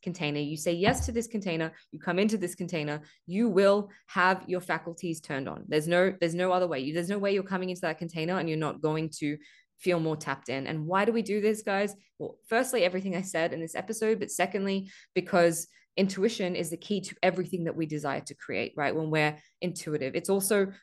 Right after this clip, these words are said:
a really great way to say sovereign. When we're intuitive, when we're tapped in,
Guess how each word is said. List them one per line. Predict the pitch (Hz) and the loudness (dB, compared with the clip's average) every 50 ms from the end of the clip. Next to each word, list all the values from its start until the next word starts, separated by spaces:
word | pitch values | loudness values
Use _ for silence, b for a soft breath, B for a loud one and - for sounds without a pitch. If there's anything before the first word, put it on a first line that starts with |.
| B - | B -2
a | 190 | 0
really | 175 165 170 170 170 | 2 2 2 0 2
great | 165 170 156 147 | 2 2 2 2
way | - 160 156 | 2 2 0
to | 151 160 | 0 0
say | 156 - 160 | -2 -4 -6
sovereign. | 156 - - - 151 147 139 139 135 147 151 - | -6 -4 -4 -2 -2 -2 -2 -4 -6 -8 -4 -2
When | 160 175 | 0 2
we're | 180 180 180 | 4 6 6
intuitive, | 175 151 180 190 - - 208 214 202 202 196 | 4 4 2 -2 -4 -2 0 2 2 2 2
when | 180 175 160 | 0 -2 -2
we're | 156 151 | -4 -4
tapped | 151 - 165 151 151 - 170 | -4 -4 -4 -4 -2 0 2
in, | 175 180 185 190 190 - | 4 4 2 0 -4 -8